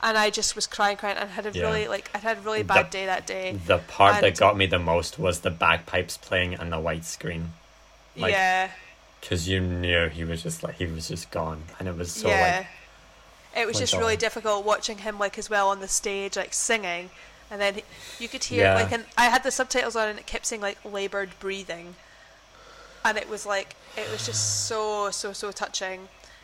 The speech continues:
Speaker 1: Um, the cinematography was absolutely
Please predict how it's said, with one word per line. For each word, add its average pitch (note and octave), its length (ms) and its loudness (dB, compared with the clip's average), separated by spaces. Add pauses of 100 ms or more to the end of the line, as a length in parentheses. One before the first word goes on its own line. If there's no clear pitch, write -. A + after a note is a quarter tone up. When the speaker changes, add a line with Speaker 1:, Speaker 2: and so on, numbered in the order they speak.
(340)
Speaker 1:
Um, G3 680 -2 (500)
the A#3 80 -8
cinematography A#3 800 0
was F#3+ 140 -4 (140)
absolutely A3 720 2